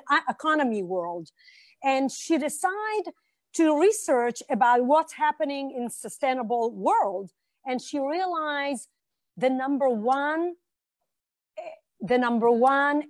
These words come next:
area that we are consuming, it's, eh,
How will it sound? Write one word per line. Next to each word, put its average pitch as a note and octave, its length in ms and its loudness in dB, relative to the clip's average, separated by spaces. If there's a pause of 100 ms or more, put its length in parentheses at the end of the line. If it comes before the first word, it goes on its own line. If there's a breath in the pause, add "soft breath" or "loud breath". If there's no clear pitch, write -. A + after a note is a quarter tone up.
area A#3+ 540 2 (120)
that G3+ 380 -2 (160)
we A#3+ 180 0
are B3 220 0 (240)
consuming, C#4+ 960 0 (840)
it's, C4 520 -2 (180)
eh, A3+ 160 -4